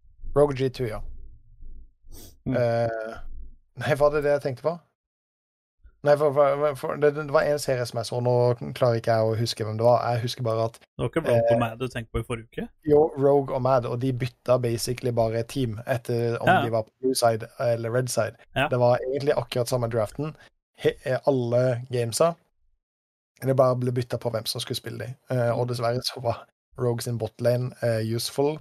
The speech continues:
Speaker 1: på Lucian, <laughs> men, eh, det var
Speaker 2: Ja, det var jo til og med penta-, svir pentakill der og kom, bare fått to pentakills i år, så.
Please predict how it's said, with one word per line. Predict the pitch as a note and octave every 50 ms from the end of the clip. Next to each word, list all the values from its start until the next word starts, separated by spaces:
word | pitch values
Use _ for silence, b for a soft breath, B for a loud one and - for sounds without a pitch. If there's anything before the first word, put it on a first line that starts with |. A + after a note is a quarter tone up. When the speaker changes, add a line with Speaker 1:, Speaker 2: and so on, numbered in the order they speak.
| - -
Speaker 1:
på | - B2+ C3 C3 B2+ B2+ C3 B2+
Lucian, | C3 C3 C3 - - F3+ E3+
<laughs> | E3+ E3 - - D3 - D#3 D3+ B2+ -
men, | E3 C#3 - D3 C#3 B2+ B A2+ B B B B B B -
eh, | C3+ B2+ B2 A#2 A2+
det | A2+ A2 A2+ A2+ G#2+ A2
var | G#2+ G#2+ A2 A2 A2 A2 A2 G#2 G#2 G#2 G2+ - _ _ _ _ _ _
Speaker 2:
Ja, | A#3 A#3+
det | G3 B2+
var | B2
jo | A#2+
til | - B2
og | A2+ A2+
med | - -
penta-, | A2+ A#2 - - A#2+ A#2+ A2+ -
svir | - - - - B2 A2+ A2 -
pentakill | - - A2+ A2+ - A#2+ A2+ A#2+ A#2+ A#2
der | A#2+ C3
og | D#3+ -
kom, | - C#3 D#3 -
bare | - A#2+ A#2+
fått | C3 B2 - _
to | A#2+ A#2+ A#2+
pentakills | - A#2+ A2+ - A#2+ A#2+ B2 A#2 - -
i |
år, | B2+ D3+ E3
så. | - -